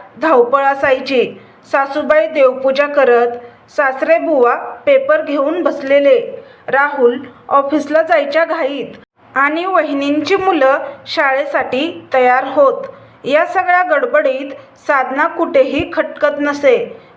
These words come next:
पण दिसायची सर्वत्र. सासऱ्यांच्या चहात नेहमी आवडता गवती चहा, राहुलच्या डब्यात नेमकी त्याला आवडणारी भाजी,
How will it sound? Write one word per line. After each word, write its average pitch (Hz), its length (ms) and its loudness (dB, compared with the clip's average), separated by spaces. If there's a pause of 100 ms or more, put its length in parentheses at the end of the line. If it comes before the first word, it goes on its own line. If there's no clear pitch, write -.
पण 330 220 0
दिसायची 285 540 0
सर्वत्र. 269 680 2 (520)
सासऱ्यांच्या 277 600 0
चहात 294 460 0 (380)
नेहमी 277 400 2
आवडता 277 580 2
गवती 285 440 0
चहा, 285 320 0 (560)
राहुलच्या 277 600 0
डब्यात 262 420 0 (360)
नेमकी 285 420 2
त्याला 349 340 0
आवडणारी 269 680 2
भाजी, 254 640 -4